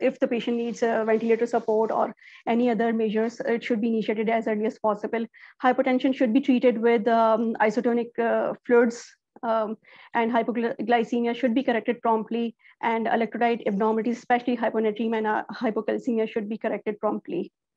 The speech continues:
So, s-, uh, other me-, medication include, uh, thiamine if you're suspecting any nutritional deficiencies. If the child is already at the risk of nutritional deficiencies, then you can consider thiamine.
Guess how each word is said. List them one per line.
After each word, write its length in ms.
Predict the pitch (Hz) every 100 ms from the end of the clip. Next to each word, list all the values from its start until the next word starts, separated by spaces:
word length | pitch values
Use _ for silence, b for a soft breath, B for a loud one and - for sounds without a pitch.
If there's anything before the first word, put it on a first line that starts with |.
| _ _ _ _ _ _ _ _ _ _ _ _ _ _ _ _
So, 240 | 277 262
s-, 200 | 254 -
uh, 380 | 277 240 233 233 -
other 400 | 262 294 311 302
me-, 260 | - 269
medication 520 | 254 254 247 262 247
include, 480 | 262 254 254 247 247
uh, 140 | 247 240
thiamine 640 | 247 240 240 247 247 -
if 220 | 254 247
you're 100 | 240
suspecting 580 | 233 220 - 220 - 247 -
any 360 | 226 254 254
nutritional 720 | 226 233 247 - 262 254 233 -
deficiencies. 640 | - - 220 220 226 208
If 120 | - -
the 80 | 226
child 220 | 233 226
is 100 | 233
already 340 | - 226 240 247
at 120 | 202
the 80 | 226
risk 200 | 262 -
of 140 | 226
nutritional 380 | 226 220 208 233
deficiencies, 600 | 214 214 214 214 233 233
then 200 | 226 226
you 80 | 220
can 160 | 220 220
consider 320 | 220 208 214
thiamine. 500 | 233 214 233 240